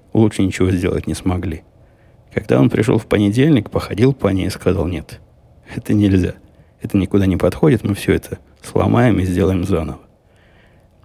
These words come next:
Сказать, что они все сломали и сделали заново, был бы определенный загиб, но они набрали новую команду. То есть пришел специальный, специальный плотник по палубам со своими специальными приборами. У, у вот этих прошлых мужиков, которые это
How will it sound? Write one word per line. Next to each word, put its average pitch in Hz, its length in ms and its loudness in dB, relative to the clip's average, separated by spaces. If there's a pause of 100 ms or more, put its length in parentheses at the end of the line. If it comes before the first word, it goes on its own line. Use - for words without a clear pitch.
Сказать, 147 420 2
что - 160 -4
они 135 160 4
все - 160 -2
сломали 127 520 2
и 101 40 4
сделали 104 380 2
заново, 110 380 2
был 107 200 2
бы 101 200 2
определенный 107 480 2
загиб, 90 420 -2
но 120 140 4
они 117 120 0
набрали 117 460 2
новую 95 300 0
команду. - 440 -6 (420)
То - 80 -6
есть - 120 -4
пришел - 320 0
специальный, - 640 -2 (800)
специальный 98 680 -2
плотник 85 580 -2 (460)
по - 160 -2
палубам 92 580 -2 (480)
со - 140 -6
своими 110 380 0
специальными 95 580 -2
приборами. 85 640 -4
У, 90 80 -4
у 87 220 -2
вот 104 120 0
этих 127 200 -2
прошлых 139 420 0
мужиков, 107 480 0
которые 92 380 -2
это 82 260 -8